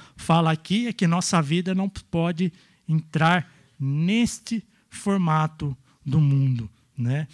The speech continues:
Não pode se moldar, a nossa vida não pode se moldar da forma como o mundo se apresenta.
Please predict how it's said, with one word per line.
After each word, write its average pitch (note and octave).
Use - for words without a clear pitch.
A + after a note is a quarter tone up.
Não D#3+
pode F3+
se -
moldar, F#3
a D3
nossa E3+
vida D#3+
não D#3+
pode D#3+
se -
moldar E3+
da E3
forma D#3
como D#3
o D#3
mundo D3
se -
apresenta. B2+